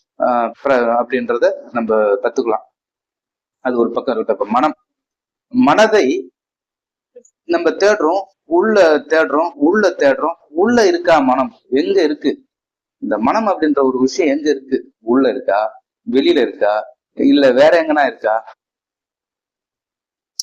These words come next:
இப்ப நம்ம ஒரு ஊருக்கு போவோம், ஆஹ், ஊருக்கு போறோம், அங்க போய் ஒரு சினிமா பாக்குறோம், இல்ல வேற எதுனா நகை கடைக்கு போறோம்,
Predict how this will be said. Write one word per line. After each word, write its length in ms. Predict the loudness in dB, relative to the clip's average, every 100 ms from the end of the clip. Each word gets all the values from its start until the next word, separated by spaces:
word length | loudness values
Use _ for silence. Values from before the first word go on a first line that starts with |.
| -18 _ _
இப்ப 240 | _ 0 0
நம்ம 200 | 0 -2
ஒரு 180 | -2 0
ஊருக்கு 280 | -2 -4 -6
போவோம், 380 | -6 -4 -8 _ _ _ _ _ _ _ _ _ _ _ _ _ _ _ _ _ _ _ _ _ _ _ -6
ஆஹ், 640 | -2 0 0 0 -2 -4
ஊருக்கு 400 | -2 0 0 0
போறோம், 240 | 0 -2 -6 -20 _ _ _ _ _
அங்க 260 | -4 -2
போய் 140 | 0 2
ஒரு 260 | 2 -2
சினிமா 380 | -4 -2 -2 0
பாக்குறோம், 360 | -2 -2 -4 -6 _ _ _ _ _ _ _
இல்ல 220 | -2 2 2 4 2 2 0 -4
வேற 260 | 2 4 4
எதுனா 300 | 2 2 0
நகை 260 | 0 -2 -2
கடைக்கு 280 | -4 -8 -6
போறோம், 300 | -4 -2